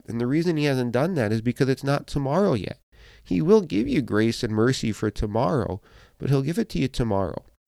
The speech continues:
But he's given to you what you need today for today. And so often when we're thinking about what is gonna take place in four months from now,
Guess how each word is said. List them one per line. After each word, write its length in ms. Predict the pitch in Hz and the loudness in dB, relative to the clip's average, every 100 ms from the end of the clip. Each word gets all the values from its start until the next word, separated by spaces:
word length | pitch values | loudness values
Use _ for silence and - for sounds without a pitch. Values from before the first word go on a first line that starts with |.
| _ - - | _ -20 -12
But 140 | - 135 | -4 0
he's 180 | 151 131 | 0 0
given 300 | 147 202 208 | 0 0 -4
to 140 | - | -2
you 120 | 143 | 0
what 180 | 135 123 | 2 2
you 140 | 113 123 | 0 -2
need 260 | 123 127 | 0 -2
today 480 | - 107 101 101 131 | -4 -4 0 0 0
for 380 | - - 113 123 | -4 0 0 0
today. 580 | - 117 98 85 92 143 - - - - | -2 -4 -2 -2 -2 -4 -10 -20 -20 -12
And 160 | - 131 | -6 -4
so 220 | - 156 | 0 2
often 420 | 143 143 156 156 | 4 2 0 0
when 240 | 131 123 120 | 0 2 2
we're 160 | 139 | 0
thinking 420 | 180 - 147 147 143 | 0 -2 -4 -2 -2
about 320 | 113 110 95 | 0 0 0
what 320 | 107 131 - - - - - | 2 2 0 -8 -20 -14 -6
is 140 | 120 | -2
gonna 200 | 123 127 | 0 0
take 300 | 120 127 - | 2 0 0
place 340 | - 117 120 | -2 0 0
in 100 | 117 | -2
four 360 | 104 - 123 120 | -4 4 6 6
months 320 | 101 104 113 | 4 0 -2
from 240 | - 151 156 | -2 -2 0
now, 280 | 165 180 | -2 -2